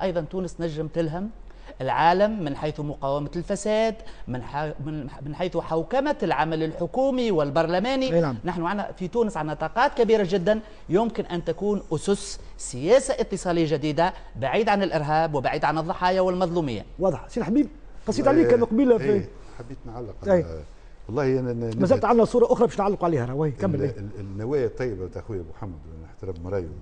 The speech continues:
Speaker 3: معناتها السياحة ماهيش في حاجة لصورة مع رئيس فرنسي ولا مع تسويق ولا
Speaker 2: مم.
Speaker 3: وكالة.
Speaker 2: مم.
Speaker 3: السياحة في حاجة إلى إعادة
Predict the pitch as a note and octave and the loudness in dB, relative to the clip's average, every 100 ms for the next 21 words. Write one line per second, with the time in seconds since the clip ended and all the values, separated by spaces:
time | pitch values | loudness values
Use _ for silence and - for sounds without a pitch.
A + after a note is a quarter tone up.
0 | D2 E2 E2 E2+ E2 D#2+ - - - - | -12 -12 -12 -12 -12 -14 -18 -16 -16 -16
1 | - D3+ C3+ B2 A#2+ A2+ B2 C#3 - - | -12 -12 -10 -10 -8 -8 -6 -8 -10 -10
2 | A#2 G#2+ F#2 G2+ - B2+ G#2 A2 G#2 - | -8 -8 -10 -12 -8 -8 -6 -6 -6 -10
3 | - - F#2+ F2+ - A2+ F#2+ F2 F2 F2 | -20 -16 -12 -10 -6 -6 -6 -8 -8 -6
4 | F#2+ - F#2+ G2+ A2+ - G2+ F#2 F2+ E2+ | -8 -8 -8 -6 -6 -6 -6 -4 -6 -6
5 | E2+ - F2+ - A2 G#2+ - F#2 F2 E2 | -10 -10 -12 -8 -6 -6 -8 -8 -8 -4
6 | D3 A2 E2 D#2 D#3 A#2+ - - F#3 - | -4 -4 -6 -6 -6 -6 -12 -14 -10 -8
7 | C#3+ - - - - - - - - - | -8 -10 -18 -16 -18 -18 -20 -20 -20 -20
8 | - - - - B2+ B2 A#2 A#2+ - - | -20 -18 -14 -12 -10 -10 -12 -12 -14 -14
9 | G#2 G2+ A2+ - G#2+ G2+ G#2 A#2 G#2 | -10 -6 -6 -6 -8 -8 -6 -8 -8